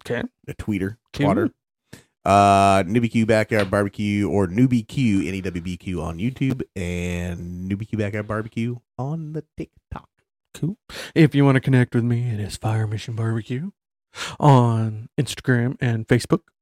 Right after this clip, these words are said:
Speaker 2: Are we using our radio voices?
Speaker 1: Yes. This is the professional voice.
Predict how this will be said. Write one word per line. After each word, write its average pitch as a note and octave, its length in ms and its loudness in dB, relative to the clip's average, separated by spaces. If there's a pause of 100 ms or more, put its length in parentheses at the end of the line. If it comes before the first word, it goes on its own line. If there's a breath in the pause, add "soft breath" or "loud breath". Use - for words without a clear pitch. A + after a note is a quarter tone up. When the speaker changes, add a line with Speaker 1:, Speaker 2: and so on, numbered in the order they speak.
(120)
Speaker 2:
Are G2+ 60 -2
we G2 60 2
using F#2 160 -2
our D#2 280 -6 (160)
radio E2+ 260 -4
voices? F2 420 -6 (160)
Speaker 1:
Yes. A#2 400 -2 (320)
This B2+ 160 0
is B2 120 -6
the B2+ 100 -2
professional A#2 580 -2
voice. A2+ 440 0